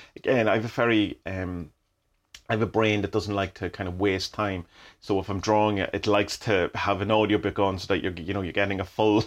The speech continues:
<laughs> you've, the full allocation of your time has been utilized to the, to, you know, the, the, and optimized. So I don't want, if the map session is to be a map session, I don't want my brain to then go, "Oh, we could also be doing our meditation here as well."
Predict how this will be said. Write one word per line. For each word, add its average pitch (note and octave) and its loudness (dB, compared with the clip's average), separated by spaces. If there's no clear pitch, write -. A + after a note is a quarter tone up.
<laughs> - -16
you've, G#2 -4
the G2 -4
full B2 2
allocation A2+ 2
of F#2 -4
your G2+ 0
time G#2 0
has F#2+ -6
been G#2 -4
utilized G2+ 2
to G2 -8
the, F#2 2
to, G2 -4
you E2+ -4
know, G2 -4
the, E2+ -6
the, E2+ -2
and F2+ -6
optimized. G2 0
So G2 0
I F#2+ 4
don't B2 2
want, C3 4
if - -8
the A2 -4
map A2+ 2
session G#2 0
is G2+ 0
to - -20
be F#2 0
a G2+ -6
map A2+ 2
session, F#2+ -2
I G2 -8
don't A2 2
want G#2+ 0
my G2+ -2
brain G2 0
to F#2+ -6
then F#2+ -2
go, E2+ 0
"Oh, B2+ 4
we G2+ 0
could F#2+ -6
also G2+ 2
be E2 -8
doing F#2+ -2
our F2 -2
meditation F2+ -4
here E2+ -4
as - -12
well." E2+ -4